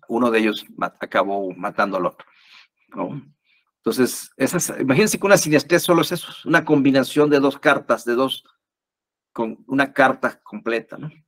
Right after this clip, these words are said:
Luego tenemos otras, otras cartas que ya son de uso más específico, como son los tránsitos. Hay personas que les gusta seguir su astrología diariamente.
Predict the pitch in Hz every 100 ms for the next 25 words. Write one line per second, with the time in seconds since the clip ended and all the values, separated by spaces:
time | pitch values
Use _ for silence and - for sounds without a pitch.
0 | _ _ _ _ _ _ _ - 226 220
1 | 180 185 180 175 - 151 - 151 156 151
2 | - 143 139 - 147 147 - 110 120 -
3 | 127 123 120 117 - 123 113 117 117 -
4 | 104 113 113 120 117 117 107 95 - 107
5 | 107 - 120 120 - - 147 180 - _
6 | _ _ _ _ - - 165 151 160 -
7 | 120 110 131 131 139 120 113 127 135 -
8 | - 110 104 - 127 120 123 127 123 117
9 | 113 117 110 110 -